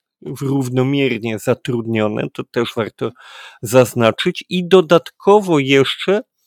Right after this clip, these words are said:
E, tutaj pojawia się jeden stały wątek przy tego typu rozmowach, to znaczy zatrudnienie fikcyjne, czy też walka z bezrobociem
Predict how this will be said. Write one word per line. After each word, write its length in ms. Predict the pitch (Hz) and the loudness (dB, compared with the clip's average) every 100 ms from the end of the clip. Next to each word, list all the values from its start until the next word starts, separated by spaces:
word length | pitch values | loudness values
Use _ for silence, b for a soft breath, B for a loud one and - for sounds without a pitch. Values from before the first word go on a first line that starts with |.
| b b b b b b b b _ _ 147 | b b b b b b b b _ _ 0
E, 180 | 127 127 _ | 0 0 _
tutaj 420 | - 196 202 190 | -2 0 0 -2
pojawia 480 | 175 156 156 156 156 | 2 2 4 4 0
się 180 | - 139 | -2 -2
jeden 380 | 131 147 139 123 | 0 0 0 -4
stały 720 | - - - 170 165 135 120 | -6 -8 0 4 4 4 0
wątek 520 | 127 131 139 127 - | 4 2 2 -4 -6
przy 220 | - 123 | -6 -6
tego 240 | - 120 123 | -4 -2 -2
typu 360 | 127 - 131 | -4 -8 -2
rozmowach, 520 | 123 113 156 165 165 | 0 0 -2 -2 -2
to 140 | - 117 | -4 -6
znaczy 340 | 120 117 120 | -4 -6 -4
zatrudnienie 1000 | 107 123 143 113 113 127 123 120 113 110 - | -2 -2 -2 -6 -4 -2 0 0 0 -2 -6
fikcyjne, 1040 | - 131 - - - 180 185 180 147 113 | -14 -16 -16 -18 -6 -2 0 0 0 -2
czy 180 | - - | -4 -6
też 280 | 120 110 - b b b b b - 127 117 107 | -6 -4 -10 b b b b b -12 -8 -6 0
walka 420 | 135 143 143 143 127 | 6 6 4 -2 -2
z 100 | 120 | -2
bezrobociem 880 | 120 107 117 98 117 127 - 120 | -2 0 0 2 2 2 0 -6